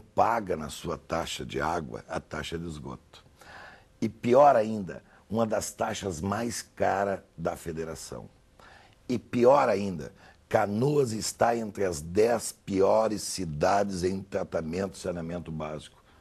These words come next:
do país. Canoas hoje, se comparando a um cliente da Corsã, é o melhor cliente, onde a Corsã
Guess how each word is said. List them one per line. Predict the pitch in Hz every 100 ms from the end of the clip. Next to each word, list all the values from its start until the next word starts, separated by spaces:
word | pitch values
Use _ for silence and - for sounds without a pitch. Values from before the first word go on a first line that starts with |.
| _
do | 71 80
país. | 85 87 87 71 - - - _ _ - - - - - - _ _ _ _
Canoas | - 110 101 120 117 87
hoje, | 80 101 98 65 - _ -
se | - 90
comparando | - 98 87 82 90 90
a | 80
um | 80
cliente | 76 82 92 95 73
da | 78
Corsã, | - 69 - - 98 92 - - _ -
é |
o | 82
melhor | 80 76 110 101
cliente, | - 60 50 - - _ _ _ _ -
onde | 78 80
a |
Corsã | 82 80 69 - 95 113